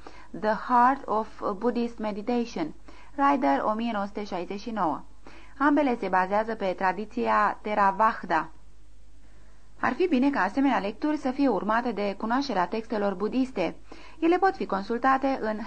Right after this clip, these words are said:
Henry C. Warren, Buddhism in Translation, Ateneum, o mie nouă sute șaizeci și trei, sau în cartea mai recentă a lui Stephen Bayer, Buddhist Experience, Source and Interpretation,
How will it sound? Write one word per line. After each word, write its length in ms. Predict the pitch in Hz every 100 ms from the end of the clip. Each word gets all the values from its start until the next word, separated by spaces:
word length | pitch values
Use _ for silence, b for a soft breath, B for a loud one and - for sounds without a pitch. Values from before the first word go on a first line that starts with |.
| 254
Henry 340 | 277 269 220
C. 180 | 247 240
Warren, 460 | 220 254 214 160 - B B B B
Buddhism 680 | 208 277 285 277 285 - -
in 180 | 220
Translation, 800 | 214 196 190 233 226 214 - - -
Ateneum, 600 | 208 202 208 262 277 254
o 100 | 202
mie 160 | 214 233
nouă 140 | 190
sute 160 | 196 214
șaizeci 360 | 208 196 196
și 100 | 208
trei, 320 | 254 254 196 - B B B
sau 200 | - 330
în 60 |
cartea 360 | 269 196 233 233
mai 120 | 196
recentă 380 | 170 165 202 220
a 100 | 185
lui 240 | 180 170
Stephen 560 | - - 233 226 214 196
Bayer, 440 | 202 220 196 160 - B B B
Buddhist 680 | 180 233 254 262 269 - -
Experience, 680 | - 233 - 196 185 151 165 -
Source 420 | - 247 262 254
and 200 | 208 196
Interpretation, 880 | - 214 220 226 233 196 170 - 160